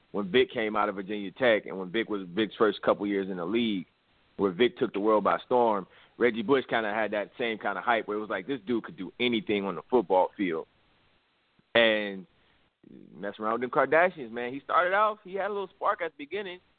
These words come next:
You know, he was putting his career together. Then he started messing with them Kardashians, and it ain't been right since. I mean, he just ain't been right since.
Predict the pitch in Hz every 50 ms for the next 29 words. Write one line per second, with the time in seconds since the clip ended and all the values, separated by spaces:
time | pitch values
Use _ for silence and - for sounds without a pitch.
0 | _ _ - 147 165 165 180 185 - 180 - 220 202 196 185 170 - 196 180 185
1 | 175 160 139 147 160 175 180 180 202 - _ _ _ _ _ _ _ _ - 95
2 | 107 120 123 - 120 131 139 139 147 143 147 143 147 139 165 143 143 160 180 180
3 | 170 170 - 113 101 95 92 80 71 69 - - - 92 110 123 113 127 131 131
4 | 139 151 151 - 202 196 202 175 - _ _ _ _ _ _ _ _ _ _ _
5 | - - 92 101 101 98 98 98 104 101 104 107 104 - - _ _ _ - -
6 | 82 90 92 107 110 110 113 120 120 - 156 165 151 -